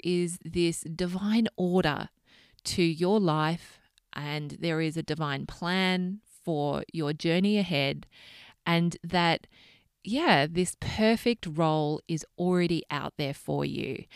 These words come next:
and that if you allow yourself to be guided to it and are in this receptive, open, faithful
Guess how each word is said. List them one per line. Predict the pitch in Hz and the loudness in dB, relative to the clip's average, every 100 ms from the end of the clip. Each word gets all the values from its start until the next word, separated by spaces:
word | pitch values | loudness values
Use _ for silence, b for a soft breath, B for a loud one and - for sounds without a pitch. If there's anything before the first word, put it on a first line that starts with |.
| B B - | B B -2
and | 175 175 | 2 4
that | 175 170 - _ B B _ | 2 0 -4 _ B B _
if | 190 - 196 | -2 -2 -2
you | 214 | -2
allow | 180 160 160 | 0 0 2
yourself | 170 170 175 - 151 156 170 | 2 0 -2 -2 0 0 -4
to | - 156 | -6 -4
be | 151 - | -4 -4
guided | 160 180 202 202 | -2 2 2 0
to | - 196 185 | -2 -2 0
it | 185 180 - - | 0 -2 -8 -6
and | 170 165 143 - | -2 -2 -4 -8
are | 160 156 - - | -6 -6 -6 -6
in | 190 202 208 208 - - | -2 0 2 0 -4 -6
this | 160 170 - - B B B B | -2 -2 -4 -16 B B B B
receptive, | 175 175 - 185 190 - 208 202 202 196 - - | -4 -4 -2 -2 -2 -2 -2 0 -2 -6 -16 -2
open, | 170 180 - 180 170 170 165 165 175 - b b b b _ _ _ _ | 2 4 2 -2 0 0 0 -2 -4 -6 b b b b _ _ _ _
faithful | - - 185 185 - - 175 165 156 | -18 -2 2 2 0 -2 0 0 -4